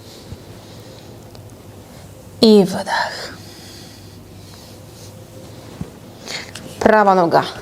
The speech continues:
do przodu. Palce podkurczone. Wdech. Tu się opieramy na naszym udzie i z wydechem wypychacie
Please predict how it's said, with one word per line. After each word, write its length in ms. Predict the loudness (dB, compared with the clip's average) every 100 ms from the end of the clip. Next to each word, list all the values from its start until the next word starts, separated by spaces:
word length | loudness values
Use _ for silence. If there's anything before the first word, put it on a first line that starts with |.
| -18 -20 -6
do 240 | 2 2 4
przodu. 500 | 4 4 6 4 4 -2 -18 -20 -20 -20 -20 -20 -20 -20 -20 -20 -20 -20 -18 -14 -12 -12 -14 -16 -16 -18 -20 -20 -20 -20 -20 -20 -18 -18 -18 -18 -18 -20 -20 -18 2
Palce 640 | 4 6 4 4 6 6 2 -6 -18 -2
podkurczone. 1000 | 0 0 -2 -2 0 4 6 6 6 4 2 -6 0
Wdech. 400 | 2 6 4 2
Tu 120 | -4
się 160 | -4 2
opieramy 600 | 4 4 2 4 4 4
na 200 | 4 2 -4 -16 -16 -16 0
naszym 440 | 2 2 0 2
udzie 300 | 4 6 4
i 120 | 2 0
z 140 | 2
wydechem 680 | 2 6 6 6 2 2 2 -2 -18 -18 -18 -8
wypychacie 1500 | 2 6 4 6 4 4 2 4 4 4 2 6 8 6 4